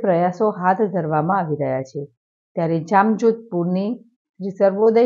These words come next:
કેળવણી મંડળ સંચાલિત અમૃતબેન વાલજીભાઈ દામજીભાઈ સવજાણી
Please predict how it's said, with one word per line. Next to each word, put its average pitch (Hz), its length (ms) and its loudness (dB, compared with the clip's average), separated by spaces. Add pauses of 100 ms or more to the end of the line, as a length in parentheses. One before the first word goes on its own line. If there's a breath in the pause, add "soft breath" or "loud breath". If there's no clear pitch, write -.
કેળવણી 202 500 2
મંડળ 165 460 0
સંચાલિત 170 600 0 (120)
અમૃતબેન 202 760 0
વાલજીભાઈ 180 760 0
દામજીભાઈ 170 640 -2
સવજાણી 156 680 -4